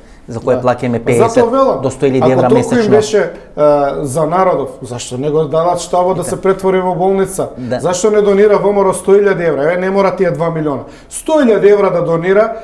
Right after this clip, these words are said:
Speaker 2: нели гледаме колку скапо кошта третманите.
Speaker 1: Гледате, господине Петровски, ке забраевме.
Speaker 2: Да, ќе се вратиме.
Speaker 1: Кумот, кумот на
Speaker 2: Имаме
Speaker 1: Са-,
Speaker 2: време,
Speaker 1: кумот
Speaker 2: никој
Speaker 1: на
Speaker 2: не
Speaker 1: Сашо Наумовски во
Speaker 2: Да.
Speaker 1: Витаминка ги купува акциите на Христијан Мицкоски во хидроцентралите.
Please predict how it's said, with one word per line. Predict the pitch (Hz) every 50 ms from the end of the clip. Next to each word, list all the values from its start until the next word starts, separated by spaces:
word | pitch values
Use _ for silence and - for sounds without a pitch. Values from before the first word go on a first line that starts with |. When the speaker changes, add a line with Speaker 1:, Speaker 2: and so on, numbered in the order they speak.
| - - -
Speaker 2:
нели | 127 127 135 151 160
гледаме | 143 151 175 180 185 190 185
колку | 180 190 180 180 - 165
скапо | - - 185 175 175 - 151
кошта | - 160 151 147 - - 147 135
третманите. | - 139 131 - - - 127 120 113
Speaker 1:
Гледате, | 110 135 156 -
господине | 131 117 - - 117 113
Петровски, | 120 117 - 123 120 - -
ке | - - 107
забраевме. | 104 95 101 107 113 101 - - 87 85 - - - - - -
Speaker 2:
Да, | 117 117 110 - -
ќе | -
се | - -
вратиме. | 131 123 139 165 175 208
Speaker 1:
Кумот, | 226 214 165 131 - - - -
кумот | - 170 180 202 185 -
на | 156 170
Speaker 2:
Имаме | 175 226 214
Speaker 1:
Са-, | - 180
Speaker 2:
време, | 180 185 196 190 180
Speaker 1:
кумот | - 196 208 208 185
Speaker 2:
никој | 180
Speaker 1:
на | 160
Speaker 2:
не | -
Speaker 1:
Сашо | - 170 151 139 - - 135
Наумовски | 131 135 127 117 104 - - - - - - - - _
во | 120
Speaker 2:
Да. | 123 123
Speaker 1:
Витаминка | 120 117 123 113 113 110 107 104 - 95 - - - - - - - - - - 131
ги | 120 123 120
купува | - 156 147 - 139 123 120 117
акциите | 117 - - 127 117 - 123
на | 113 104
Христијан | - - 123 113 - 117
Мицкоски | 110 113 110 113 - - - - 117
во | 104 98
хидроцентралите. | - - 101 107 98 90 - 95 92 92 95 92 87 87 - -